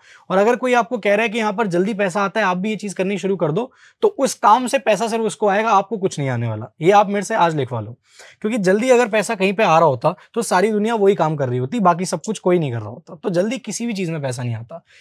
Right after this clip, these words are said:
it takes time, और आज भी हमें काफ़ी टाइम लगता है। आज भी हमें काफ़ी टाइम लगा है यहाँ तक पहुँचने में, and आज भी हम जो भी अर्न करते हैं उसमें से भी काफ़ी सारा पैसा रीइन्वेस्ट हो जाता है बिजनेस के अंदर, और भी हमारे प्रोजेक्ट्स आ रहे हैं और भी चीज़ें लेकर आ रहे हैं हम आप लोगों के लिए, तो उसके लिए भी पैसा लगता है,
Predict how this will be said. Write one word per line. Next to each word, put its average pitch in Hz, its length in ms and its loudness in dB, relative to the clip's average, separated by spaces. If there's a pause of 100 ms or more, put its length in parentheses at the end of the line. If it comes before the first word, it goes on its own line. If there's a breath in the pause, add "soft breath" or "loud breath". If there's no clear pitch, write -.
(220 soft breath)
it 143 120 -8
takes 214 260 0
time, 180 240 -4 (460 loud breath)
और 185 220 2
आज 170 220 6
भी 226 120 0
हमें 233 220 0
काफ़ी 196 300 0
टाइम 156 200 0
लगता - 240 -8
है। - 100 -20 (220)
आज 143 240 0
भी 196 120 -2
हमें 190 260 -2
काफ़ी 175 280 -2
टाइम 196 220 -2
लगा 139 200 0
है 202 160 -2
यहाँ 147 160 -4
तक 175 140 -12
पहुँचने 143 360 -6
में, 240 160 -10 (400 loud breath)
and 175 120 0 (120)
आज 180 200 6
भी 220 100 -2
हम 240 140 -2
जो 180 160 2
भी 233 180 -4 (160)
अर्न 180 200 2
करते 151 280 -2
हैं 247 60 -2
उसमें 240 240 -6
से 240 80 -6
भी 269 100 -6
काफ़ी 196 340 -4
सारा 208 180 0
पैसा 208 280 -4
रीइन्वेस्ट 214 400 -2
हो 160 40 -4
जाता 135 220 -2
है 139 60 -4
बिजनेस 131 280 -4
के 143 100 -8
अंदर, 160 220 -6 (420 loud breath)
और 247 160 4
भी 240 100 2
हमारे 214 240 2
प्रोजेक्ट्स 185 420 2
आ 160 120 6
रहे 165 100 2
हैं 175 140 -2
और 165 260 2
भी 214 100 -2
चीज़ें 202 260 0
लेकर 180 260 2
आ 160 100 2
रहे 160 100 -2
हैं 156 60 -6
हम 160 80 -4
आप 147 140 -6
लोगों 151 160 -2
के 151 100 -6
लिए, 202 100 -4
तो 240 100 -8
उसके 226 280 -4
लिए 220 100 2
भी 247 120 -4
पैसा 190 260 0
लगता 120 280 -6
है, - 60 -16